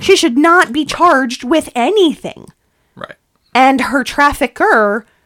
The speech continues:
Speaker 1: should have added charges for trafficking.
Speaker 2: <laughs> Right, right. Exactly.
Speaker 1: There are so many things that should have happened in this case that did not. And before we end, I wanna throw in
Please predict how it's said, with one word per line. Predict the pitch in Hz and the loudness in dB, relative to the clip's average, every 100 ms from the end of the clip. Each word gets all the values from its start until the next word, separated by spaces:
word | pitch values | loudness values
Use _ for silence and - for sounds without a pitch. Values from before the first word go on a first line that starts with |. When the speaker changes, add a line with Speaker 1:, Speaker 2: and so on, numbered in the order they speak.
| _ _ | _ _
Speaker 1:
should | - 339 339 | -4 0 0
have | 285 285 | 0 -2
added | - 294 466 339 208 | 0 2 2 2 -2
charges | - 185 180 180 180 254 - _ _ _ _ _ _ _ _ _ _ _ _ _ _ _ | -6 -6 -4 -6 -6 -8 -12 _ _ _ _ _ _ _ _ _ _ _ _ _ _ _
for | - - 381 302 | -4 4 4 4
trafficking. | 311 392 427 - - - _ _ _ | 0 -2 -2 -4 -8 -12 _ _ _
Speaker 2:
<laughs> | 123 117 | -12 -6
Right, | 143 147 110 - - | -2 -2 -2 -12 -8
right. | 113 92 - _ _ _ _ _ _ | -6 -6 -12 _ _ _ _ _ _
Exactly. | 131 117 104 - 208 | -8 -6 -6 -8 0
Speaker 1:
There | 339 339 | 2 2
are | 330 | 0
so | - - 359 | -2 0 2
many | 392 403 392 | 2 0 -2
things | 403 392 330 | -2 -4 -2
that | 277 | -2
should | - - - 320 349 370 | -4 -8 -2 2 2 0
have | 381 381 | -2 -4
happened | - 277 - 359 262 | -4 -8 -4 -4 -2
in | 254 | -2
this | 220 - | -2 -6
case | - 208 - | -8 -8 -4
that | 202 185 | -6 -4
did | 202 196 180 | -4 -4 -4
not. | 180 - - - _ - - - - _ | -6 -6 -16 -20 _ -20 -20 -20 -20 _
And | 233 240 247 247 - _ _ _ _ _ _ _ 214 | -2 0 0 -2 -10 _ _ _ _ _ _ _ -2
before | 247 - 403 415 | 0 2 2 2
we | 269 | 0
end, | 196 196 202 | 0 0 2
I | 208 | 2
wanna | 240 262 247 | 2 -2 -4
throw | - 240 240 | -4 2 2
in | 254 240 185 170 | 4 2 -2 -6